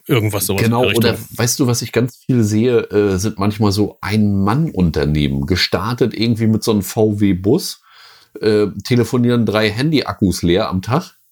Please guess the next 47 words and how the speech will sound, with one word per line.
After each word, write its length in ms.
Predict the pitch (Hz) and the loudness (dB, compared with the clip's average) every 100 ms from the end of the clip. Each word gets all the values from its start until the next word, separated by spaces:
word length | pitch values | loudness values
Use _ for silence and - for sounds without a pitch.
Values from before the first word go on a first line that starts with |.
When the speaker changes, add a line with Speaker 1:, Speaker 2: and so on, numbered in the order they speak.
| _ _ _ _ _ - | _ _ _ _ _ -8
Speaker 2:
arbeiten 520 | 110 147 139 143 120 | -2 0 2 0 0
rund 400 | 107 95 170 226 | -2 2 0 0
um 160 | - 143 | 0 0
die 140 | 123 | 0
Uhr 240 | 120 156 135 | 2 0 0
wie 80 | |
die 100 | 123 | -2
Besenkten, 680 | 113 92 95 139 - 196 185 | 0 2 2 -2 -2 0 2
sind 220 | 127 - | 0 0
nur 340 | 139 156 - - | 0 0 0 0
am 180 | 143 | 0
Buckeln, 520 | 131 143 185 208 294 - | 2 0 2 0 -2 -4
ja, 220 | 92 170 139 | 0 0 2
weil 120 | 120 | 0
sie 260 | 120 117 120 | 2 0 0
irgendwie 400 | - 127 123 120 | 0 -4 0 0
für 140 | 120 | 0
fünfunddreißig 520 | 135 139 117 113 113 | 0 0 2 2 0
Euro 220 | 107 165 151 | 0 0 0
die 80 | |
Stunde 260 | 113 117 104 | 0 0 2
noch 120 | 92 | 0
losfahren, 640 | 92 87 82 87 107 208 110 | 2 2 0 -2 0 0 2
weil 100 | 95 | 2
sie, 220 | 104 78 | 0 0
weil 100 | 101 | 0
sie 160 | 95 | 2
über 240 | 104 104 104 | 2 2 0
Kalkulation 960 | - 123 - 92 - - 143 208 107 | 0 -2 0 0 -2 -2 0 0 -2
und 100 | 95 92 | -4 -4
sowas 400 | 87 80 - _ - | -2 -2 -4 _ -2
können 160 | 117 | 0
sie 100 | 117 | 2
ja 80 | 107 | 0
irgendwann 340 | - 117 107 | 0 0 0
um 120 | 98 95 | -2 -4
zweiundzwanzig 580 | - 107 104 110 117 | 0 0 0 0 0
Uhr 80 | 107 | 0
nicht 140 | 107 104 | 0 0
mehr 80 | 95 | 2
drüber 220 | 101 98 | 2 0
nachdenken, 420 | 123 - 67 78 | -2 -2 -4 -2
wenn 100 | 82 | 0
sie 120 | 90 | 2
nach 100 | 85 | 0
Hause 240 | 92 90 90 | 0 0 0
kommen. 240 | 117 | 0